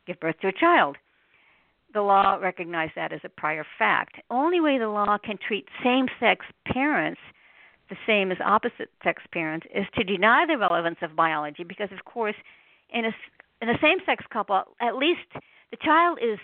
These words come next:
not biologically related to at least one of the parents. And so, therefore, biological connection can no longer be, be the basis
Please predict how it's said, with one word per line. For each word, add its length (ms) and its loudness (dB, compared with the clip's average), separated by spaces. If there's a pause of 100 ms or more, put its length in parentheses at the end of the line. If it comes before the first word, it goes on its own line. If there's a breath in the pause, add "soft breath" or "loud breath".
not 400 0 (120)
biologically 880 -2
related 540 0 (120)
to 120 -6
at 200 0
least 380 -2 (160)
one 200 0
of 80 -16
the 60 -14
parents. 400 -12 (1200 soft breath)
And 140 0 (120)
so, 180 6
therefore, 400 2
biological 800 -4
connection 460 -10
can 140 -12
no 120 -6
longer 360 -6
be, 160 -12
be 180 -6
the 80 -6
basis 360 -8